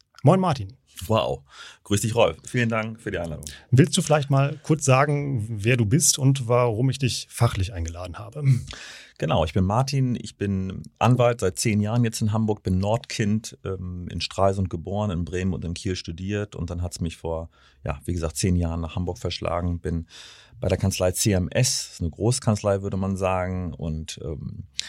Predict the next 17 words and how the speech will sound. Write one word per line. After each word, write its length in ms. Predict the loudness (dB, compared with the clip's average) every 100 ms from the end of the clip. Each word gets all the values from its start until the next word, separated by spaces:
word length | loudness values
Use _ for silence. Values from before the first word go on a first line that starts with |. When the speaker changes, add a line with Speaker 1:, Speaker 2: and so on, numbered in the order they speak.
| -8 -20 -4
Speaker 2:
bearbeite 460 | 0 2 2 -2
dort 160 | -4 -4
hauptsächlich 680 | -6 -2 -4 -4 -6 -8 -8
medienrechtliche 880 | 0 4 6 6 4 2 -2 -4 -6
Fälle, 600 | -6 -2 0 0 -4 -6 -10 -10
Online-Marketing, 840 | 2 4 6 2 0 -6 -4 -2 -2
Social 400 | -2 -4 0 0
Media 500 | 0 -4 -6 -6 -6 -12 -20 _ _
und 160 | 0
das, 160 | 0 0
was 180 | -6 -6
wir 140 | -6
so 100 | -6
als 380 | -6 -6 -8 -12 _ _ _ 2
Digital 300 | 2 4 0
Business 600 | 2 2 2 0 -6 -10 -10
bezeichnen. 480 | -2 -2 -2 -8